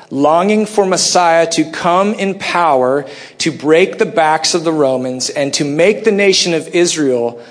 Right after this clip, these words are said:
the world-dominating power that they had long hoped to be. They were waiting for their king. All right? The Jewish people as a whole in the opening of the book of Matthew are waiting for Messiah to come.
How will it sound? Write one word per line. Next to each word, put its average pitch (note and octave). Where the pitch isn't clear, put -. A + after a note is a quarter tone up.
the C#3
world-dominating D#3+
power C#3
that -
they B2+
had C3
long C#3
hoped C3+
to C3+
be. B2
They D3+
were D3+
waiting F#3
for D3+
their C#3+
king. C#3+
All A#2
right? C3
The C3+
Jewish E3+
people A3
as F3
a G3+
whole F3
in C#3
the -
opening F#3
of F3+
the -
book E3+
of F3+
Matthew E3
are C#3
waiting G3+
for F#3
Messiah E3
to D3+
come. B2+